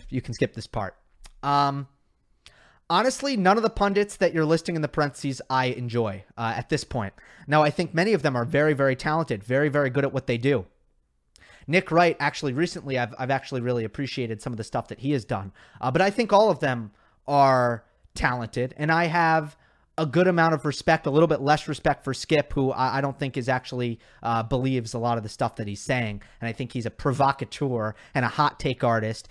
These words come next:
even more so than the others. Uh, but all of them are talented. I respect what all of them do, but I, they are not my cup of tea anymore.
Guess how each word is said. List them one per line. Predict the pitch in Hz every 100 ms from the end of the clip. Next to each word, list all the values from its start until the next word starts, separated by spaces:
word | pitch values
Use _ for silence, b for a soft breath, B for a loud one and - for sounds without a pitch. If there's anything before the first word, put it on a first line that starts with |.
| B
even | - 156 139
more | 131 135
so | 131 139 120
than | 120
the | 110 113
others. | 131 107 98 - - - _ _ - _
Uh, | 131 131
but | 123 160
all | 220 262
of |
them | 214
are | 180
talented. | - 165 151 - 147 B B B _
I | 147
respect | 156 156 226 208 175
what |
all | 156 151
of | 135
them | 135
do, | 139
but | 127 214 -
I, | 170 170 156
they | 165
are | 202 175
not | 170 170
my | 165
cup | - 151
of | -
tea | - 151 127 -
anymore. | 156 143 135 120 120 107 90